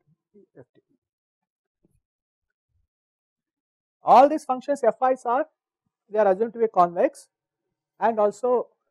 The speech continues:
Lipschitz, and this R W is assumed to be what?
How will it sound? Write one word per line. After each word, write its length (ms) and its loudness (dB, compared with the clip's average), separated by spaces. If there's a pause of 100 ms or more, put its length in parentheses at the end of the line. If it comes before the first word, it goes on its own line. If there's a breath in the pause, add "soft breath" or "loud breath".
(100)
Lipschitz, 360 -4 (1200)
and 240 -8
this 260 -10
R 260 4
W 480 -8
is 280 -18
assumed 300 -10
to 80 -14
be 100 -12
what? 280 -4